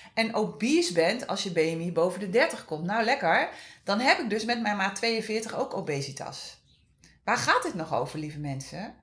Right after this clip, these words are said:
Echt, serieus. Geloof niet meer in al die leugens.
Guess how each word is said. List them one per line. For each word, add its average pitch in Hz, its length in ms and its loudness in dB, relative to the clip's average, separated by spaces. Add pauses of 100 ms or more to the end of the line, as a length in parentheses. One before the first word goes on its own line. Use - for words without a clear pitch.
(180)
Echt, - 300 -2
serieus. 254 800 -4 (580)
Geloof 240 680 0
niet 247 320 -2
meer 214 260 0
in 196 140 -4
al 180 180 -2
die 185 140 -2
leugens. 165 880 -6